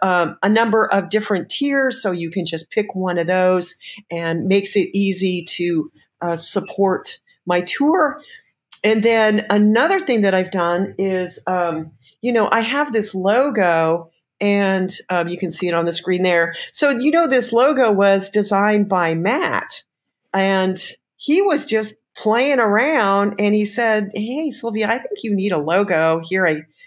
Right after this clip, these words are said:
came up with this thing. Do you want it?" And I love it.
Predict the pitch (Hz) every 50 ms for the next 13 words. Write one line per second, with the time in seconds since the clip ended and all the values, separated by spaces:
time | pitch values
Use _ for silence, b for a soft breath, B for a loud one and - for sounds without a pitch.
0 | b b _ - - 240 247 247 254 262 269 - 214 208 - 196 202 202 - -
1 | _ 240 254 226 202 196 196 202 202 190 180 160 160 170 202 254 269 214 165 156
2 | 170 190 - - B B B B B B B B - 233 240 240 240 233 233 233
3 | 233 240 233 220 208 175 143 - -